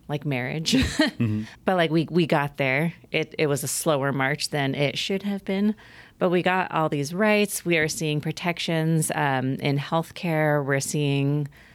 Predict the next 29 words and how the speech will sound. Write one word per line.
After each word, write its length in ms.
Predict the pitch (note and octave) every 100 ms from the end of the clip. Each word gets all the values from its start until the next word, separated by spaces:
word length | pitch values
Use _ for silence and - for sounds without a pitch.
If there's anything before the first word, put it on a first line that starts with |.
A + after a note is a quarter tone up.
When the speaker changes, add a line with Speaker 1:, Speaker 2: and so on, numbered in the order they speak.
| - -
Speaker 1:
uh, 180 | D#3+ D3
like, 140 | C#3+
my 160 | D3 D3
home 220 | D3+ D3+
state, 240 | C#3+ D#3+ D3
Oregon, 760 | D3+ D3+ D3 D3 C#3+ C#3+ D3 D3 - - - - -
um, 380 | D3+ C3+ B2 B2+
passing 640 | C3 C#3+ C#3+ D3+ D3 C#3+ -
laws 600 | C#3+ C3+ C3+ C#3 C#3+ -
that 240 | C#3+ C3
say 320 | - C#3+ C3+ C#3
that, 340 | C3+ A#2+ -
uh, 380 | B2 A2+ G1+ D#3 - - - - - - - - -
gender-affirming 1040 | - D#3 D3 C#3+ C#3 D3 C#3 C#3+ C#3+ D3 - - - - - - - -
care, 380 | - C#3+ C3+ C#3+
specifically 600 | - E3 F3+ E3 D#3 D3+
surgery, 680 | G3 E3+ - A#2+ C3 F3+ - - - - - D3
like 320 | C#3+ C#3 -
top 280 | - D3 D3+
or 80 | D3
bottom 300 | C#3 C3+ C#3
surgery, 460 | C#3 C3+ C#3 C#3 C#3+
or 140 | C3
even, 340 | C#3+ D3+ D3
like, 280 | C#3 C3 - C#3+
other 240 | C#3+ D3
surgeries 560 | C#3+ C#3 C3+ C3+ C3 B2+
to, 60 | C3+
like, 220 | A#2+